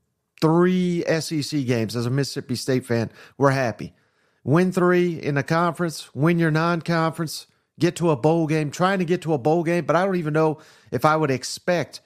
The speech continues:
Mississippi State to reach a bowl game. So just a lot of unknowns, which leaves room for improvement.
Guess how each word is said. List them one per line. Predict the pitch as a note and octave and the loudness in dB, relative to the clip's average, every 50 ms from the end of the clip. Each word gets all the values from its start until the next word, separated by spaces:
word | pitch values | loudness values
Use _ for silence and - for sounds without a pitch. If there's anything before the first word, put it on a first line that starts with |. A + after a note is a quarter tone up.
| _ _ _ _ _ | _ _ _ _ _
Mississippi | - B2 D3+ E3+ D#3 - - F3 - - D3 | -2 2 2 2 2 0 -6 -8 -6 -4 -4
State | C3 - - E3 D3+ C#3+ - | -4 -2 -2 -2 -2 -2 -2
to | - C3+ | -4 -2
reach | B2 A#2+ D3 E3+ F3 - - | 0 2 2 2 0 0 -4
a | D#3 C3 | -4 -2
bowl | A2 C#3+ D3+ D#3+ D#3 C#3 | 0 2 2 2 2 0
game. | B2 B2+ A#2+ A#2+ A#2 | 0 0 -2 -2 -4
So | G#2 - D#3 C#3 C3 - - - - - - _ _ _ _ - | -4 -2 0 0 0 -2 -4 -10 -20 -20 -20 _ _ _ _ -2
just | C3 F#3+ G3 - - - - | -2 -2 -2 -2 -8 -6 -2
a | - C3 C3 | -2 0 2
lot | C#3+ E3+ F#3+ G#3+ | 2 0 0 0
of | A3+ G#3+ D3+ G3+ | 0 0 0 0
unknowns, | G3+ F#3 F#3 F#3 E3 A#2+ F#2+ D#2 - - - - _ _ - | 2 2 2 2 0 0 -2 -4 -8 -12 -16 -18 _ _ 0
which | D3+ F#3+ G#3+ G#3 - - - _ _ _ _ _ _ - | 2 2 2 0 -4 -12 -16 _ _ _ _ _ _ -6
leaves | A#2+ C3 D3+ F#3+ A#3 B3+ B3+ G#3 D3 C3+ - | -2 0 2 2 2 0 -2 -4 -6 -8 -4
room | E3+ D3+ F#3+ G#3+ A#3 A3 | 0 2 2 2 2 -2
for | G3+ - G3+ F#3+ F#3+ | -4 -2 0 0 0
improvement. | F#3+ D#3 - G3 A3+ B3+ G3+ F3+ F3 - | 0 0 0 0 0 0 0 -4 -6 -6